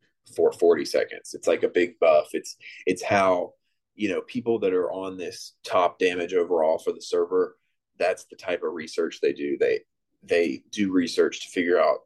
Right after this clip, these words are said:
when to use their potions, when to use, you know, their heroisms and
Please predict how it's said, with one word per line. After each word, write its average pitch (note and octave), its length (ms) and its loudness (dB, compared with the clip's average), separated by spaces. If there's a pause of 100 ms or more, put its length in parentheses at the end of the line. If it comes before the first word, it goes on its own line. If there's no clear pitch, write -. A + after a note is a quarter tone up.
(180)
when G#2 200 -2
to G2+ 80 -2
use G2 220 -10
their F2 160 2
potions, D2+ 600 -2
when G2 180 -6
to F#2+ 80 -6
use, F#2 560 -6 (300)
you G2 180 -4
know, E2+ 200 4
their F2 180 6
heroisms D#2 640 2
and - 140 -4